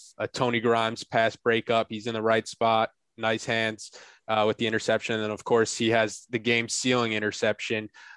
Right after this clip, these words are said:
uh, where Jeremiah Gemmel comes through, gets his hand up in his pass rush, deflects the ball right into,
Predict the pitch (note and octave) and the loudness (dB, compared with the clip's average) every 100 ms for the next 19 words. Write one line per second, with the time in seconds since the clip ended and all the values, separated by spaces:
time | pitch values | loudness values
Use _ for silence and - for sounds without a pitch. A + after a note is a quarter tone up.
0 | - - G#2 G#2 A2 G#2+ G#2+ A#2 A2+ A2+ | -8 0 2 4 4 2 4 2 4 2
1 | A2 G#2+ A2+ A2+ G#2+ - A2 - - A2+ | 0 0 0 0 -2 -2 -4 -4 -2 0
2 | A2 G#2 A2 G#2+ A#2+ A2 A#2+ A2 A2 G#2+ | 0 0 0 0 -2 -2 -2 -2 2 0
3 | G#2+ - A2+ A2 - - G#2+ G#2+ - G#2+ | 0 -4 -4 -4 -4 -2 0 0 0 0
4 | G#2+ - - - - _ - G2+ B2+ - | 0 -6 -18 -20 -20 _ -14 0 0 0
5 | A#2 A2+ A2 A2 - _ A#2 A#2 A2 G2+ | 0 2 4 2 -2 _ 0 0 -2 -4
6 | A2+ G#2+ | -4 -2